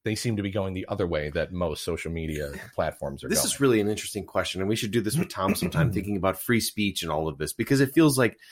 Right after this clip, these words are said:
Speaker 2: you know, we always err on the side of, of more free speech, but what social media does is it's just all noise,
Speaker 1: Mm-hmm.
Speaker 2: and it's not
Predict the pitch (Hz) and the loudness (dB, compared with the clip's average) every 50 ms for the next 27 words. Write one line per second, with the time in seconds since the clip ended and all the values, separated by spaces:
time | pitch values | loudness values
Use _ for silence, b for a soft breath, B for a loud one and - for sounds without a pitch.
0 | B B B B B _ - 131 120 113 107 113 113 120 127 131 127 127 - 123 | B B B B B _ 0 2 4 4 6 6 6 8 8 6 6 4 2 2
1 | 120 117 110 104 98 - - 101 98 98 92 92 87 - - - 92 95 90 90 | 4 4 4 4 0 0 2 4 4 4 4 2 0 -2 -4 -4 -2 -2 -2 -2
2 | 92 95 98 104 107 104 - - 98 92 87 - - - 135 123 110 - - 92 | 0 2 2 2 2 0 -2 -4 -4 -2 -4 -4 -4 -2 -2 -2 -2 -2 -4 -4
3 | 92 123 120 - - 156 147 - - 117 113 131 160 170 170 120 104 85 87 80 | -4 -2 -2 0 0 0 0 0 -2 0 2 2 2 2 2 2 2 2 0 0
4 | 76 78 78 78 92 92 87 101 101 92 - - - 110 - - - 104 107 113 | 0 0 -2 -4 -6 -6 -6 -6 -6 -8 -6 -6 -6 -6 -8 -8 -8 -4 -2 0
5 | 110 101 95 90 92 95 123 165 120 - 57 64 - - - _ _ _ _ - | 0 0 0 0 0 0 0 -2 -2 -4 -6 -8 -8 -8 -8 _ _ _ _ -8
6 | 104 95 90 117 120 120 - - 131 131 139 | -6 -4 0 0 0 0 0 0 0 0 0